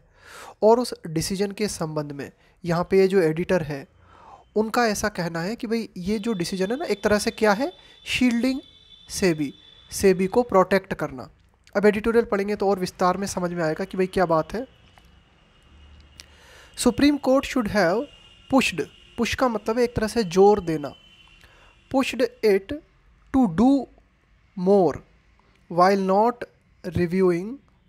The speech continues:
policy actions। कि सुप्रीम कोर्ट को क्या करना चाहिए था, should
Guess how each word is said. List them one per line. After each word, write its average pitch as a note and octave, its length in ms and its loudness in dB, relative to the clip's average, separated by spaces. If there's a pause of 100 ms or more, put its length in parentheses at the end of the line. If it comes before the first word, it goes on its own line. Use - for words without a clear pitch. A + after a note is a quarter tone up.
(140)
policy F#3 500 0 (240)
actions। D#3 640 -8 (2000)
कि B3+ 100 4
सुप्रीम B3 500 -2
कोर्ट G#3+ 360 6
को A3+ 180 0
क्या C4 280 0
करना G3 340 -2
चाहिए D#3 360 -6
था, C#3 200 -12
should B3 420 -4